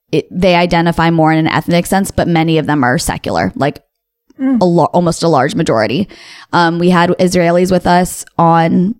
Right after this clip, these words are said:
Speaker 1: the trip. Um, and we all went around, Americans and, uh,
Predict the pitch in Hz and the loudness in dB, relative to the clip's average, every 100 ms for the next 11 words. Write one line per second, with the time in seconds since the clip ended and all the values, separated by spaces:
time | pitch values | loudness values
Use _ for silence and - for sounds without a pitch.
0 | _ _ - - 175 226 - 247 - _ | _ _ -4 -2 0 -2 -4 -12 -14 _
1 | - - - _ - 180 175 170 170 175 | -20 -20 -20 _ -4 0 2 2 2 -2
2 | - - 180 175 175 175 175 175 - _ | -4 -2 2 4 4 2 2 0 -2 _
3 | _ - 185 180 170 170 180 175 170 160 | _ -2 2 2 2 2 2 4 4 4
4 | 160 170 170 170 151 170 170 165 165 170 | 2 2 2 2 2 0 2 2 2 0
5 | - - 156 160 170 170 175 | -2 -2 0 2 2 2 2